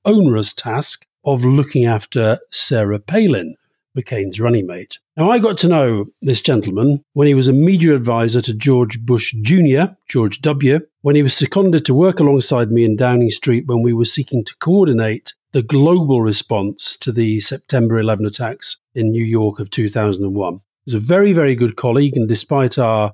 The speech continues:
pretty major political differences, a very good friend. Now, one other big difference, I don't do God, and he does. That also, I think, gives him a very interesting insight into what is happening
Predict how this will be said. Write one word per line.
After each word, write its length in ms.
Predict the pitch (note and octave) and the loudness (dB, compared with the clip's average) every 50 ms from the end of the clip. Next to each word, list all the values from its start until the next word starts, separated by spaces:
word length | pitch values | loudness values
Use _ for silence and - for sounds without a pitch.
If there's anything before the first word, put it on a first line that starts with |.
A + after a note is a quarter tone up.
| _ _ _ _ | _ _ _ _
pretty 220 | - D#4+ A#3+ G3+ | -2 0 2 4
major 360 | F3 F3 F3 E3+ E3 C3+ C#3+ C#3 | 4 4 2 2 2 0 0 -2
political 420 | - G3 F#3 F#3 E3+ C#3 D3 B2+ | 0 -2 -2 -2 0 0 0 0
differences, 600 | A#2+ C3+ B2 - C3 A#2 G#2+ - C#3+ C#3+ C3+ D#3 | 0 0 -2 -2 -4 -2 0 2 2 2 2 0
a 100 | F3+ C#3 | -2 -4
very 240 | A#2+ B2 A#2+ A#2 A2 | -2 0 0 0 0
good 200 | G#2 A2+ G#2 G2+ | -2 -2 -4 -6
friend. 400 | - - A2+ G2 F2+ F2+ F#2+ - _ _ _ - | -6 -8 -6 -6 -6 -8 -10 -12 _ _ _ -2
Now, 80 | C#3 C3+ | 0 2
one 200 | D3+ G3+ A3 A#3 | 2 4 4 2
other 180 | A#3 G3+ F#3+ | 2 2 2
big 240 | D3+ B2 C#3 A#2+ A2 | 2 2 0 -2 0
difference, 720 | G#2+ A#2+ G#2+ - - A#2 B2+ - - - - - - - _ _ _ _ _ _ _ _ _ _ - | -2 -2 -2 -2 -2 -2 -2 -2 -4 -6 -6 -6 -6 -8 _ _ _ _ _ _ _ _ _ _ -6
I 200 | - C#3 D#3 F3+ | -4 -2 0 2
don't 240 | D#3+ F3 E3+ E3+ D3+ | 2 2 2 2 4
do 160 | D3+ D3+ D3 | 4 2 2
God, 520 | C3+ C#3 B2 G#2+ G2+ G2+ G#2 G2+ - F2 - _ _ _ _ _ - | 2 0 0 0 0 0 -2 -2 -6 -12 -20 _ _ _ _ _ -8
and 680 | - B2 A2 A2 A2 G#2+ G#2+ G#2+ G#2+ G#2+ G#2+ G2+ C#3 - _ _ _ - | -4 -2 -2 0 0 0 0 0 0 0 0 -2 -4 -8 _ _ _ -20
he 220 | - - C3+ C3 B2+ | -12 -6 -2 -2 0
does. 480 | A2+ G#2+ F2 - - - - - - _ _ _ | 0 -2 -4 -6 -8 -6 -6 -6 -6 _ _ _
That 340 | - C3+ B2 E3 G3+ A3+ - | -4 0 0 0 0 0 0
also, 560 | - A#3+ A#3+ A#3+ A#3 G3 - - D#3 B2 A#2 | 0 2 4 4 4 2 2 2 2 2 2
I 140 | A2 A2 A2+ | 2 0 0
think, 320 | A2 - C#3+ A#2+ A#2+ C#3+ B2 | -2 0 -2 -2 -2 -2 0
gives 220 | C3 B2+ B2 A#2 | 0 0 0 0
him 100 | A#2+ B2 | 0 0
a 60 | A#2+ | 0
very 480 | G#2+ G#2+ A2+ A#2+ E3 F3 F#3+ F#3+ F#3+ G3 F#3+ - | 0 -2 -2 0 2 4 4 4 2 2 0 -2
interesting 500 | D#3 D#3+ D#3 C#3 C#3 C3 - - C#3 C3+ - | 0 2 2 2 0 -4 -4 -2 -4 -4 -2
insight 580 | - D#3 D#3+ D3+ B2+ - - A2 G2 G2+ G2+ - | 0 0 0 0 0 -2 -2 -2 -2 -4 -4 -6
into 200 | A2+ G#2 - A#2+ | -8 -6 -6 -4
what 260 | A#2 B2 C#3+ C3 - | -2 -2 -2 -2 -2
is 140 | D#3+ C#3+ - | -4 -4 -4
happening 560 | - G#2 G#2 - - G#2 F#2+ F#2+ F#2 F#2+ G2+ | -2 -4 -6 -4 -6 -8 -6 -6 -8 -10 -10